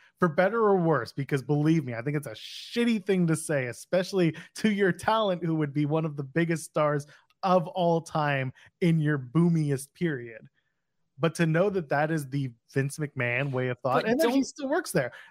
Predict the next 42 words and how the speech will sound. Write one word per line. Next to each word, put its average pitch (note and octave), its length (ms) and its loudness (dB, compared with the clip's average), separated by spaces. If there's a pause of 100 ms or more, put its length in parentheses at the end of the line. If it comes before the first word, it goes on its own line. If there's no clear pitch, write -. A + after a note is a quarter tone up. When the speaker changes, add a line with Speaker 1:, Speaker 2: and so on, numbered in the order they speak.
Speaker 1:
Like, B3+ 160 2
the, D#4+ 60 -4
the, D4+ 160 -2
Vince B3 300 -4
still B3+ 200 0
runs, G3+ 460 -2
you G3+ 80 2
know, D3 220 2
the, E3 240 -2 (140)
runs F3 260 0
the D#3+ 80 -2
company E3+ 360 -2
to B2 120 -4
a A#2 40 -2
certain B2+ 300 -6
extent. B2 460 -4 (680)
That's G3+ 280 0
still G3 260 4
in D#3+ 100 4
the C#3 80 2
mindset. A2+ 600 -10 (560)
Speaker 2:
Okay, F#3+ 240 -2
but D3+ 240 -6
don't G3+ 240 0
they G#3+ 120 0
let D3+ 280 -4
them D#3 180 -6
know D3 160 -4
their C#3 180 -6
worth C#3 300 -6
when C3 140 -8
they B2 100 -6
pay C3 240 -6
them C#3+ 360 -6 (300)
that C3+ 200 -6
contract? C#3+ 720 -6 (500)
So F3 160 -2
they E3 120 0
pay G#3 220 -2
them A#3 160 0
that E3+ 160 -2
contract, C#3 640 -2